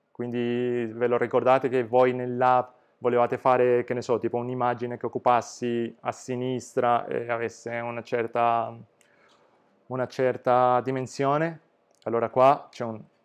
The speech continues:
c'è una classe che ci aiuta a fare quel thumbnail, c'è un'altra cla-, un, altre regole C S S che ci aiutano a, a fa-, ad allineare le immagini.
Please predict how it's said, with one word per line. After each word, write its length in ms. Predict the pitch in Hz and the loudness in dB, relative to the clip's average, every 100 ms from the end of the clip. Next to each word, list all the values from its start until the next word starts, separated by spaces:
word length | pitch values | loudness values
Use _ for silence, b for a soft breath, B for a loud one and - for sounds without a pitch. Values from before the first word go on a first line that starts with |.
| _ | _
c'è 100 | - | -10
una 100 | 107 | -8
classe 440 | 139 127 120 135 | 4 4 4 0
che 120 | 123 120 | -2 -4
ci 100 | - | -4
aiuta 240 | 120 117 | -4 -2
a 20 | |
fare 240 | 113 120 120 | 0 2 2
quel 300 | 123 120 113 | 2 0 -2
thumbnail, 600 | 120 123 123 139 143 135 b b b | -6 -6 0 2 0 -2 b b b
c'è 100 | _ | _
un'altra 260 | 117 117 127 | -6 -2 -2
cla-, 320 | 139 135 127 127 | 4 4 4 -8
un, 260 | - 110 113 113 - | -10 -10 -12 -18 -20
altre 300 | - 120 127 | -4 -2 0
regole 320 | 120 131 131 131 | 0 2 2 2
C 140 | 143 | -2
S 220 | 135 135 | 0 0
S 180 | 131 135 | 2 0
che 100 | 131 | -6
ci 80 | - | -6
aiutano 600 | 123 127 127 127 127 127 b b b | -6 -6 -6 -4 -6 -6 b b b
a, 420 | 123 123 123 120 | -2 0 2 0
a 580 | 120 117 117 120 _ - | -4 -8 -16 -18 _ -16
fa-, 160 | 117 - | -10 -6
ad 240 | 131 123 | -2 0
allineare 680 | 117 123 123 127 120 123 127 | 2 0 -2 -2 2 2 2
le 100 | 127 | -2
immagini. 720 | 127 123 135 139 135 139 143 | -2 0 0 0 -4 -4 -6